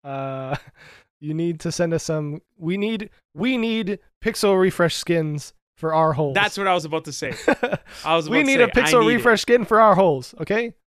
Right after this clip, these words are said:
Speaker 2: Yeah.
Speaker 1: We will talk about this fucking game for the rest of the time.
Speaker 2: That sounds so bad, by the way. <laughs> That sounds
Speaker 1: Yes.
Speaker 2: horrible.
Speaker 1: Yeah.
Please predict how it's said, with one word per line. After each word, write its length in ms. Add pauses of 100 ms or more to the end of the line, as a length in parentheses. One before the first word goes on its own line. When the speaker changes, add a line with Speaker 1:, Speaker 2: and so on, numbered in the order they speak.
Speaker 2:
Yeah. 240
Speaker 1:
We 40
will 160
talk 280
about 240
this 180
fucking 520
game 280
for 100
the 100
rest 220
of 100
the 60
time. 340 (360)
Speaker 2:
That 200
sounds 240
so 140
bad, 240
by 140
the 80
way. 160 (320)
<laughs> 100 (220)
That 180
sounds 380
Speaker 1:
Yes. 260
Speaker 2:
horrible. 520 (240)
Speaker 1:
Yeah. 180